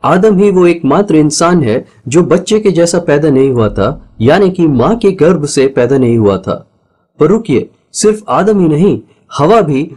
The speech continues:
बच्चे की तरह पैदा नहीं हुई थी, माँ के गर्भ से पैदा नहीं हुई थी। तो जब वो बनाए गए, तो असल में उनकी उम्र क्या थी? उत्पत्ति उसके दूसरे अध्याय में हमें इस रचना की डिटेल को देखने को मिलता है,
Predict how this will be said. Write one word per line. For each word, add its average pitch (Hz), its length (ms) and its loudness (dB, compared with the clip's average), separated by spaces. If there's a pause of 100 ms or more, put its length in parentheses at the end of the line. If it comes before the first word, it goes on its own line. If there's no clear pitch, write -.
(140)
बच्चे 202 360 -2
की 208 140 0
तरह 175 220 2
पैदा 156 300 0
नहीं 143 220 2
हुई 120 180 0
थी, 104 200 -6 (380)
माँ 139 240 2
के 190 120 -2
गर्भ 170 220 0
से 156 140 -2
पैदा 135 320 0
नहीं 131 200 0
हुई 110 160 0
थी। - 240 -10 (380)
तो 208 100 2
जब 202 220 2
वो 202 140 2
बनाए 147 320 2
गए, 139 260 2 (380)
तो - 80 0
असल 220 300 0
में 214 120 4
उनकी 202 280 0
उम्र 170 380 0
क्या 214 260 -2
थी? 123 340 -4 (1300)
उत्पत्ति 233 460 0
उसके 185 300 0
दूसरे 214 380 0
अध्याय 156 340 0
में 127 320 0 (220)
हमें 190 220 2
इस 180 280 -2
रचना 151 380 0
की 135 280 0
डिटेल 139 360 0
को 160 140 -2
देखने 135 300 0
को 131 100 0
मिलता 113 320 0
है, 98 160 -4